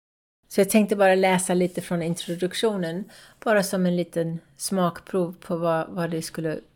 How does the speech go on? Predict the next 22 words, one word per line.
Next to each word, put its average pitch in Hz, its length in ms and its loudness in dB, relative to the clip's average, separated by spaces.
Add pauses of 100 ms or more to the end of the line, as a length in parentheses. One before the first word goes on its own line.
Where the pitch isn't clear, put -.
kunna 160 240 -6
vara. 156 380 -2 (340)
Jag 185 100 2
ska 190 200 0 (180)
förklara 190 540 4 (260)
mycket 226 360 2
mer 175 200 6
om 170 280 0
den 156 180 -4
när 156 80 -4
jag, 156 280 -4
när 156 180 -4
jag, 156 300 -6
när 151 100 -4
jag 156 140 -4
verkligen 151 340 -4
sätter 156 280 -8
igång. 170 280 2
Men 180 100 6
jag 185 100 4
tänkte 240 260 6
bara, 190 340 4